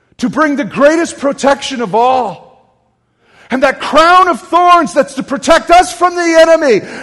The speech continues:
and to keep you to himself is the shamar of his own thorny crown that encircle us and shamar you and I.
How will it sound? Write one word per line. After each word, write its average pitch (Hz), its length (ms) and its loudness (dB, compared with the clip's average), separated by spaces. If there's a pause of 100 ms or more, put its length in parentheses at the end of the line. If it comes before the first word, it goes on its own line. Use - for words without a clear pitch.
and 233 100 -6
to 262 80 -6
keep 330 380 2
you 359 340 4
to 339 180 0
himself 285 1040 -2
is 220 140 -6
the 277 80 -2
shamar 320 720 4
of 254 80 0
his 254 180 -4
own 311 340 2
thorny 254 460 -2
crown 214 840 -6 (1200)
that 139 140 -16
encircle 190 720 -12
us 190 280 -8
and 165 160 -10
shamar 180 680 -6
you 165 200 -8
and 156 100 -10
I. 131 340 -14